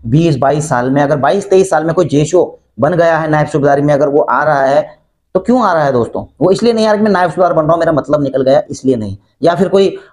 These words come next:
अ, हवलदार बन गया है, वो मेरा मतलब निकल गया, मेरी पेंशन बन जाएगी, या किसी ने पन्द्रह साल कर ली मतलब निकल जाएगा।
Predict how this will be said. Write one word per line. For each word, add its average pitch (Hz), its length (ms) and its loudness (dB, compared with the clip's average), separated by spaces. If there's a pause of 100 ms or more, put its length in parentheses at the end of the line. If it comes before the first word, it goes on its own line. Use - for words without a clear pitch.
अ, 147 240 0
हवलदार 185 380 0
बन 170 160 -2
गया 160 180 2
है, 165 140 2
वो 170 300 -2 (120)
मेरा 160 160 2
मतलब 160 300 0
निकल 143 180 0
गया, 143 140 0
मेरी 147 140 -2
पेंशन 139 320 -4
बन 123 140 0
जाएगी, 120 340 2
या 135 60 2
किसी 147 200 -10
ने 143 60 -4
पन्द्रह 143 260 0
साल 131 180 -2
कर 120 140 -6
ली 123 80 -6
मतलब 131 300 -2
निकल 120 220 -2
जाएगा। 113 360 2